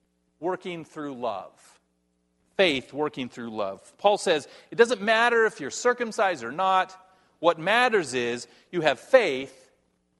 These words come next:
that's working out in love, that, that is seen in love. What counts with God is faith.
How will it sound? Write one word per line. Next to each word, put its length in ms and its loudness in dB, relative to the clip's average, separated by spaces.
that's 180 -12
working 500 -4
out 400 0
in 180 -10
love, 420 -2
that, 160 -4
that 120 4
is 120 -2
seen 720 -6
in 240 -8
love. 640 0
What 180 0
counts 600 0
with 160 -4
God 400 4
is 160 -8
faith. 520 0